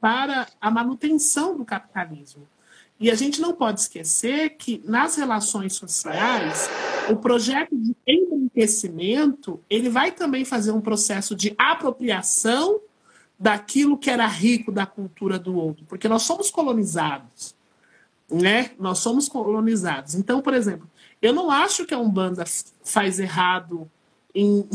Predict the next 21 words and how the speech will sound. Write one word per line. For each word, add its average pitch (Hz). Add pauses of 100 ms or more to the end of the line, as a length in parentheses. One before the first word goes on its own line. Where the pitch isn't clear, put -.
em, 196
por 202
exemplo, 190
ter 185
lá 185
a 190
imagem 185
da, 175
da, 175
da 165
Iemanjá 175
branca, 156
porque -
foi 254
a 349
forma 240 (520)
que 220
a 196
construção 247
socioeconômica 202
brasileira 156